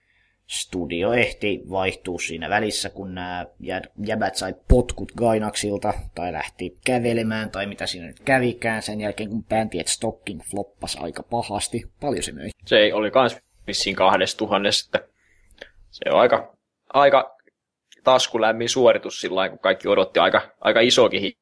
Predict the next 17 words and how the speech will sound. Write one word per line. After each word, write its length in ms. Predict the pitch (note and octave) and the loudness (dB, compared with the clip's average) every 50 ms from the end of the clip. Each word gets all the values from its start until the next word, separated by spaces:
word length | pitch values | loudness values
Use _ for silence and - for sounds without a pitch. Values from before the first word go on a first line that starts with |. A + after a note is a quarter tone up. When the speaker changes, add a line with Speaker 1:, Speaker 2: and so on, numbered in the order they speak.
| _ _ - | _ _ -20
Speaker 2:
hittiä 260 | - _ - E2+ E2 | -12 _ -6 -6 -4
siitä. 260 | - - E2 - - - _ _ _ _ _ _ - - - | -4 -4 -4 -6 -6 -8 _ _ _ _ _ _ -16 -12 -10
Speaker 1:
Mm. 280 | D#2+ E2 D#2+ D#2+ D#2+ D#2+ - - _ _ _ _ - | -8 -6 -6 -6 -8 -8 -10 -14 _ _ _ _ -4
Ja 300 | F#2+ G2 F#2+ F#2 F2 - - - | 0 0 2 0 0 -2 -6 -8
siihen 300 | - - F2+ F2+ F2+ F2 | -6 -6 -6 -8 -8 -6
vissiin 440 | F2+ - - G#2+ G2 F#2 F2+ E2 - - | -6 -6 -6 -6 -8 -10 -10 -10 -10 -8
laitettiin 540 | F#2 G2 G2+ G2 F#2 - - - F2+ F2 | -4 -4 -4 -4 -4 -8 -10 -12 -10 -8
aika 180 | F2+ F#2 F2 F2 | -8 -10 -10 -10
paljon 300 | E2 - F2 F2+ F2+ F2 | -12 -10 -10 -10 -10 -10
rahaa 380 | F#2 G2 G2 F#2 E2+ D#2+ C#2 C#2 | -8 -8 -8 -10 -10 -12 -12 -12
siihen 220 | - D#2 F#2 F2+ | -12 -10 -10 -10
markkinointiin, 760 | F2+ E2+ D2+ - - _ - E2+ D2 C#2+ C#2 - - - - | -10 -10 -10 -12 -12 _ -16 -16 -14 -14 -16 -16 -18 -18 -18
järjestettiin 480 | - - - - - - - - - | -16 -14 -14 -14 -14 -14 -16 -18 -18
jotain 260 | A1+ B1+ - F#2 F#2 D#2 | -18 -16 -16 -16 -16 -16
klubi-iltoja 880 | - - F2 D2+ C2 D2+ - - E2 D2+ D2 D2 - C#2+ C#2 C#2 B1+ | -14 -16 -16 -14 -14 -16 -16 -16 -16 -16 -16 -18 -18 -16 -16 -14 -14
jossain 480 | A#1+ - - - - - D2 D2 C#2 D2+ | -14 -12 -12 -12 -12 -14 -16 -16 -18 -18
ja 80 | D#2+ | -18